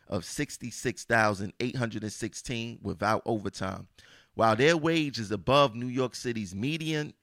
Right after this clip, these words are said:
in-, income of fifty-seven thousand seven hundred eighty-two dollars, train operators earn less on average than police officers,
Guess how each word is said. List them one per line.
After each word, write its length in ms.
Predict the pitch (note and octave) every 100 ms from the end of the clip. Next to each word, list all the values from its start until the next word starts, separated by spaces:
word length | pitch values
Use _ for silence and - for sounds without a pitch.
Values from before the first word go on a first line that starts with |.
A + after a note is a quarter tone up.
| _
in-, 160 | D#3 D3+ -
income 480 | C#3+ E3+ - G#2+ F2+ - - - -
of 120 | G2
fifty-seven 580 | - E3 B2+ - C3+ B2
thousand 420 | - B2 A#2 G#2+
seven 280 | - A#2+ A#2+
hundred 280 | A#2 G2+ G2+
eighty-two 420 | G#2 G2+ - E3+
dollars, 360 | A#2 F#2+ F2 - - - _
train 340 | - F#3+ F#3 E3+
operators 580 | D3 C3+ B2+ B2 A2 -
earn 300 | A#2+ A#2 G#2+
less 300 | A#2 D3 - -
on 220 | A2+ G2+ -
average 480 | D3 D#3 A2 G#2 -
than 140 | G#2+
police 420 | - G2 D3 D3+
officers, 600 | A#2+ G#2 F#2+ - F2 -